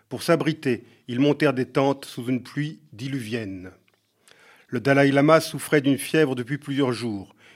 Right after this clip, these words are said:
Il fut aussi atteint par la dysenterie. Le lendemain, il fallut le porter dans une petite maison où sa forte vie-, fièvre ne lui permit pas de trouver le repos.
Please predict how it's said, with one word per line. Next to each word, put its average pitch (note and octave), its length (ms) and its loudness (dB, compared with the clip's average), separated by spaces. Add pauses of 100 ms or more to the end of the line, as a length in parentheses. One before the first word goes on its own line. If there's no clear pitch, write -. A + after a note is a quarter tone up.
(100)
Il A2+ 100 -8
fut C3+ 240 -6
aussi D3 260 0
atteint D3 340 2
par B2+ 140 -6
la A#2 80 0
dysenterie. - 680 -8 (920)
Le B2 160 -4
lendemain, D3 560 6 (280)
il A#2+ 160 -12
fallut C#3+ 500 -2 (200)
le C3 160 0
porter C#3 500 0
dans A#2+ 200 -8
une A#2+ 120 -8
petite - 340 -8
maison C3+ 420 -2 (1400)
où C3 100 -8
sa C3 160 0
forte - 300 -2
vie-, C3+ 400 0
fièvre C#3 520 -2 (460)
ne C3 120 -2
lui C#3 160 0
permit B2+ 480 -2
pas C#3+ 260 2
de A#2 120 -10
trouver A#2+ 360 -2
le B2+ 120 0
repos. A#2+ 440 -2